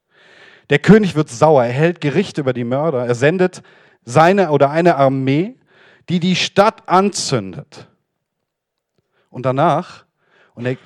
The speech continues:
das ist das Ding, er gibt die Hochzeit aber nicht auf, sendet er das dritte Mal Diener aus und lädt nun alle ein. Nicht nur diese bestimmte Gruppe, es ist jetzt egal, es sind alle eingeladen, egal, sie seien gut, sie seien böse.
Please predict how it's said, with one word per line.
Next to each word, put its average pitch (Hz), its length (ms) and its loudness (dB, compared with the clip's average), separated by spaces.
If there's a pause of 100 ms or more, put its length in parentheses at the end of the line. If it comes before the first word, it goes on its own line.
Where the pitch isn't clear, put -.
(100)
das 147 160 -8
ist 175 140 -10
das 165 140 -8
Ding, 135 200 -6
er 113 120 -8
gibt - 240 -12
die 123 100 -8
Hochzeit - 400 -8
aber 104 180 -8
nicht 95 200 -14
auf, 139 260 -14 (1700)
sendet 170 340 2
er 160 120 -2
das 156 260 -4
dritte 202 380 2
Mal 147 360 -4
Diener 113 360 -8
aus 98 480 -14 (480)
und 139 180 -6
lädt 156 300 0
nun 143 320 -2
alle 123 280 -2
ein. 92 280 -20 (320)
Nicht 190 160 -2
nur 214 100 0
diese 170 200 0
bestimmte 165 480 -2
Gruppe, 180 260 2
es 170 180 -4
ist 202 120 -12
jetzt 202 160 -6
egal, 147 400 -2
es 131 100 -10
sind 190 240 -8
alle 208 240 4
eingeladen, 131 560 -4
egal, 123 320 0
sie 143 100 -6
seien 160 260 0
gut, 240 280 -2
sie 190 120 -8
seien 165 240 -4
böse. 107 360 -4